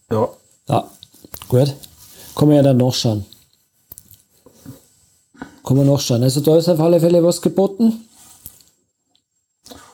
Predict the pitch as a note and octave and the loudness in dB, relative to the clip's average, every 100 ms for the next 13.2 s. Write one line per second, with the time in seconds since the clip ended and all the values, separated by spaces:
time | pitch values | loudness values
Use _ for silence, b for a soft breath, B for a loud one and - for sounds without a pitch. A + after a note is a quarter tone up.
0 | B _ _ b b C3+ D3 D3 E3 D#3+ | B _ _ b b -2 0 2 2 4
1 | A3 A#3+ - E3 E3+ B2 E2 - - D3+ | 4 2 2 2 4 2 -4 -8 0 0
2 | C#3+ D#3 B2+ A2+ A#2 A2+ E3 D3 G3+ G#3 | 0 -2 0 0 -2 0 0 0 -2 -2
3 | F3+ C#3 B2+ B2 A#2+ B2 A2+ - _ - | -2 -2 -2 -4 -4 -6 -6 -10 _ -20
4 | - _ _ _ - G2+ - F3+ D#3+ F3 | -20 _ _ _ -8 -6 -6 -4 0 2
5 | E3 D#3+ D3+ D3 - E3+ - C3 C#3 C#3+ | 4 2 2 -2 -4 -4 0 0 0 -2
6 | C#3+ - C#3 C#3+ D3 D3+ D3 D3 C#3 D#3 | -4 -2 0 2 0 0 0 0 0 0
7 | E3 E3 G2 F#2+ - A#2+ A#2 C#3 D3 - | 0 0 -4 -6 -8 -2 0 2 0 -4
8 | - C#3+ F3+ F3+ E3+ F#3 F3+ F3 D#3 - | -2 2 2 2 2 2 2 0 -2 -2
9 | - D3+ F3 D#3 F3+ G3 F#3+ E3 D#3 D3+ | 0 2 4 4 4 2 2 2 4 4
10 | D#3 D#3+ E3 D#3+ D3+ D3 B2 D#3+ D#3 D3 | 2 2 -2 2 0 0 0 0 0 -2
11 | C3+ D3 C3+ - C#3 B2 - A2 - - | -2 0 -2 0 0 0 -2 -6 -8 -4
12 | C#3 B2+ A#2+ B2+ C#3+ D#3+ - A#2 G#2 G2+ | 0 0 2 2 4 2 0 -2 -2 -4
13 | G#2+ | -8